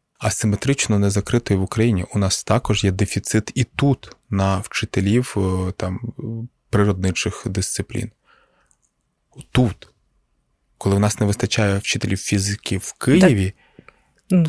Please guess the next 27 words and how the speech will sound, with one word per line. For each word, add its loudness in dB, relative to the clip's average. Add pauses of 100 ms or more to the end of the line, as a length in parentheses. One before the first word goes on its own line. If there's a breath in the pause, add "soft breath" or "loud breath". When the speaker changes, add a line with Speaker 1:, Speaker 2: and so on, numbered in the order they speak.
Speaker 2:
так. 2
Speaker 1:
то 2
ще 4
питання, 4 (380)
а, 2
окей, 2 (240)
де 2
ми 4
візьмемо 2
декілька 2
тисяч 0
вчителів, -2
які -2
готові 0
будуть -4 (260 loud breath)
поїхати 0
туди? -2
Це, 0
а 2
це 0
ширше 0
питання 0
взагалі 0
демографі-, -2
де-, 0
демографії 0
і, 0